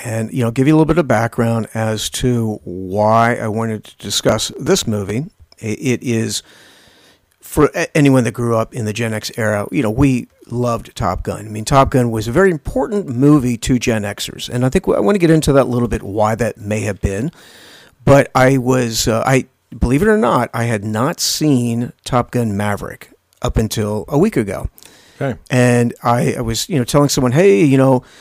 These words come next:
Speaker 1: I, on my streaming service, it just popped up. I think I'm gonna watch it."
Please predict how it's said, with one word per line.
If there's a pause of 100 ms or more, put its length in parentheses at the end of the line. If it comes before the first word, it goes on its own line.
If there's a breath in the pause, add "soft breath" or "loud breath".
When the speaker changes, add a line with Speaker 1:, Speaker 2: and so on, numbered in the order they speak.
(300 loud breath)
Speaker 1:
I,
on
my
streaming
service,
it
just
popped
up.
I
think
I'm
gonna
watch
it."